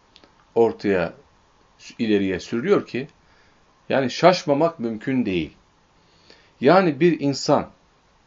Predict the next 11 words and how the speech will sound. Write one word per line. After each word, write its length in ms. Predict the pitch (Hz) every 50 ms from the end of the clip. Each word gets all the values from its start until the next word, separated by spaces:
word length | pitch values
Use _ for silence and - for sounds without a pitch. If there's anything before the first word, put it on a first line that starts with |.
| _ _ _ _ _ _ _ _ _ _ _ _ _ _ _ -
nasıl 320 | 117 151 180 180 - 247
olur 360 | 233 180 170 156 160 151 127 110
da 260 | 107 90 80 - - _ _ _ _ _ _ _ _ _ _ _ _ _ _ _ _ _ _ _ _ _ _ -
mürşidini 720 | 101 101 135 170 175 170 - - 165 147 147 143 127 107
düşünür 600 | 110 104 - - 98 87 82 82 - - - - - _ _ _ _ _ _ _ _ _ _ _ _ _ _ _ _ _ _ _ _ _ _ _ _ _ _ _ _ _ - 101
ve 460 | 107 143 143 135 131 123 110 - - _ _ _ _ _ _ _ _ _ _ _ _ _ _ _ _ _ _ _ _ _ _ _ _ _
onu 400 | - 160 170 165 156 143 131 - - _ _ _ _ -
kutsar, 920 | - 131 120 - - - - 95 85 80 82 - - - - - - - - _ _ _ _ _ _ _ _ _ _ _ _ _ _ _ _ _ _ _ _ _ _ _ _ _ _ _ _ _ _ _ _ _ _ _ _ - -
kalbi 640 | - - 156 170 165 151 135 131 160 165 160 147 -
onu 200 | 139 139 147 139
zikreder 1080 | 120 104 120 131 127 - 110 101 92 - 90 82 82 85 - - - - - - -